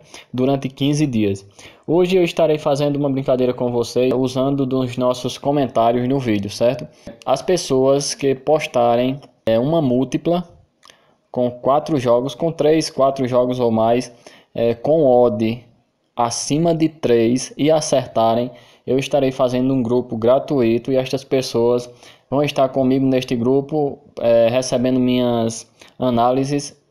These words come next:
e as pule durante quinze dias grátis. Então, vocês que desejarem estar conhecendo a nossa consultoria vip, esta é a hora de aproveitar. Posta aí nos comentários do nosso vídeo algum jogo,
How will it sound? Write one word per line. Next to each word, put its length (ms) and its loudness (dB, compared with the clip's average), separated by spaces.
e 320 2
as 180 2
pule 460 -2
durante 360 -2
quinze 280 -2
dias 240 0
grátis. 560 0
Então, 520 -2
vocês 640 0
que 140 -2
desejarem 720 2
estar 240 -2
conhecendo 500 0
a 60 0
nossa 240 -2
consultoria 640 -2
vip, 340 -2
esta 460 0
é 80 4
a 80 4
hora 180 2
de 100 0
aproveitar. 720 -2
Posta 360 0
aí 80 2
nos 180 -4
comentários 560 0
do 140 -2
nosso 320 -2
vídeo 440 0
algum 520 2
jogo, 580 2